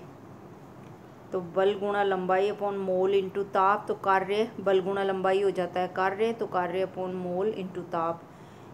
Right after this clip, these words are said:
या फिर R equals to कार्य या ऊर्जा प्रति मोल प्रति केल्विन, कार्य एवं ऊर्जा की विमाएं सदैव समान ही होती हैं।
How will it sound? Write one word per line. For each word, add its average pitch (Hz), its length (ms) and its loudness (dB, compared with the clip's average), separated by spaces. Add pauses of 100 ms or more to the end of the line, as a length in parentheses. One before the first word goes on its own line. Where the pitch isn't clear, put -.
(120)
या 196 160 6
फिर 214 280 2
R 185 240 6
equals 202 380 -2
to 196 140 -8
कार्य 196 280 4
या 202 160 4
ऊर्जा 175 400 0 (640)
प्रति 208 300 2
मोल 196 340 4
प्रति 190 320 -2
केल्विन, 180 500 0
कार्य 190 320 2
एवं 208 220 -4
ऊर्जा 185 340 -2
की 196 160 -6
विमाएं 180 440 -4 (240)
सदैव 180 300 0
समान 170 460 -4
ही 180 200 -4
होती 175 380 -6
हैं। 170 240 -8